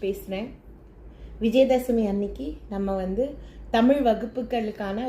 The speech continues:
ஒர்க்ஷாப் வந்து ஞாயிற்றுக்கிழமை அக்டோபர் ஐந்து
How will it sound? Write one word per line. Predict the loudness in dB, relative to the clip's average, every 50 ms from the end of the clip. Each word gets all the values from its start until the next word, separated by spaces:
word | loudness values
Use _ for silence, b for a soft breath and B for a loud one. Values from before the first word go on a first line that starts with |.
| 0 2
ஒர்க்ஷாப் | 2 2 2 0 0 0 2 2 2 2 0
வந்து | -4 -4 -2 -2 -4 -2 0
ஞாயிற்றுக்கிழமை | 0 2 2 2 2 0 0 -2 -4 -4 -2 0 0 2 2 2 0 0 -2 -4 B B B B B -6
அக்டோபர் | -6 -6 -6 -2 -2 2 4 4 4 4
ஐந்து | 4 4 2 2 2 4 4 4 4 2 0 -2 -4